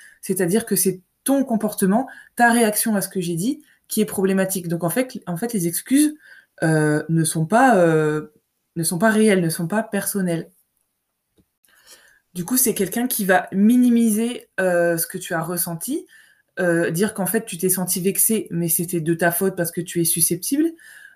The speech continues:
Euh, tu t'es senti mal quand je t'ai dit ça, mais, euh, c'est de ta faute parce que tu es trop sensible, qui va vraiment faire, mettre, euh, l'accent sur le fait que c'est ton comportement qui est problématique si tu te sens mal par rapport à quelque chose qu'elle a fait ou qu'elle a dit,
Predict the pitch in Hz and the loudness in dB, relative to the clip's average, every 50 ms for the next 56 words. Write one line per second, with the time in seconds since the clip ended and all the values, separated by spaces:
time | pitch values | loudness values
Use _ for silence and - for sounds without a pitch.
0 | _ - 185 175 170 165 165 160 160 156 156 156 156 156 156 156 156 - - - | _ 2 4 4 6 6 4 4 4 4 4 4 2 2 0 -4 -8 -18 -20 -20
1 | _ _ - - - - 208 196 - 202 185 - - 196 196 202 208 208 214 208 | _ _ -14 -10 -2 0 2 2 2 2 0 0 2 2 4 6 6 6 6 4
2 | 196 185 180 185 - 190 185 175 - - 196 170 185 185 180 - 208 202 196 - | 4 2 0 -2 -6 -6 -6 -6 -6 -6 -6 -4 -2 -2 0 2 2 0 0 0
3 | - 180 180 175 180 180 180 180 170 165 165 160 160 - 185 165 180 170 - 185 | -4 -6 -4 -4 -2 -2 -2 0 0 0 -2 -2 -2 -4 -4 -4 -4 -4 -2 -2
4 | 165 - - 208 202 196 - 175 165 - - - 196 190 185 185 - - 170 165 | -2 -2 -2 -2 -2 -2 -4 -6 -6 -6 -4 -2 -2 -2 -2 -4 -8 -6 -2 0
5 | 170 170 165 165 - - - 175 165 - 185 180 180 - - 277 285 302 302 - | 0 0 0 -2 -6 -8 -4 -4 -4 -4 -4 -6 -6 -6 -4 -4 -4 -4 -6 -8
6 | - - - - - - _ - - 208 185 190 180 180 190 190 233 277 269 - | -14 -20 -20 -20 -20 -20 _ -8 -4 0 0 2 2 2 2 2 2 0 2 2
7 | 262 254 240 226 - _ _ _ _ _ _ _ - - 208 208 208 208 - 214 | 0 0 0 -4 -14 _ _ _ _ _ _ _ -8 -4 -2 -2 -2 -2 -2 0
8 | 196 190 185 180 180 180 185 175 185 185 185 185 - 262 262 - 240 196 190 185 | 2 2 2 2 0 -2 -4 -4 -4 -4 -2 -2 -4 -4 -4 -4 -4 -4 -4 -4
9 | - 226 226 - - 185 - 190 180 185 262 285 285 285 247 214 - 226 220 - | -4 -6 -8 -6 -6 -6 -4 -4 -6 -4 -4 -6 -4 -4 -4 -4 -4 -6 -6 -4
10 | - 208 208 214 226 226 - _ _ _ _ _ _ - - 208 208 - 208 190 | -2 -2 0 0 -2 -4 -6 _ _ _ _ _ _ -2 -2 -2 0 2 2 4
11 | 190 185 185 180 180 - 302 302 302 - - - - - - - - - 202 196 | 4 4 2 0 0 0 0 0 0 0 -4 -4 -6 -6 -4 -2 0 0 2 2
12 | 202 214 220 226 214 214 208 175 170 175 175 190 185 185 185 175 180 - 196 165 | 4 4 4 2 0 -2 -4 -4 -4 -4 -6 -4 -2 -2 -2 -2 -4 -8 -10 -8
13 | - 180 175 - 196 185 185 - 185 170 165 165 - - 220 214 208 - - 170 | -8 -10 -6 -6 -6 -6 -4 -4 -4 -2 -2 -2 -2 -2 -4 -4 -4 -6 -6 -4
14 | 156 151 151 160 185 247 | -4 -4 -6 -6 -8 -6